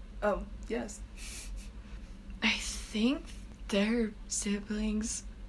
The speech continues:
Speaker 1: I'm gonna lose my mind watching your facial <laughs> expressions right now.
Speaker 2: Oh, maybe not.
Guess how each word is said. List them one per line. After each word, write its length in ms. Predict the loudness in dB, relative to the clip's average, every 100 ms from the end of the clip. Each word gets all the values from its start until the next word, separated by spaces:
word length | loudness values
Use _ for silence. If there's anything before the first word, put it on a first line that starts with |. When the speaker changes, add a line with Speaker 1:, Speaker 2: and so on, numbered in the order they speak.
| -4 -2 0 0 0 10
Speaker 1:
I'm 200 | 10 12
gonna 240 | 10 10
lose 220 | 10 10
my 140 | 12 12
mind 340 | 12 12 12
watching 400 | 10 10 10 4
your 80 | 4
facial 380 | 6 10 12 12
<laughs> 100 | 12
expressions 880 | 12 12 12 12 12 10 4 4 0
right 300 | -2 -4 -4 -4 -2
now. 80 | -6 -6 -4 -4 -4 6 6 6 -6 -2 -2 6 6 6 2 -8 -8 -8 -6 2
Speaker 2:
Oh, 180 | 4 6
maybe 280 | 6 6 4
not. 300 | 2 0 -4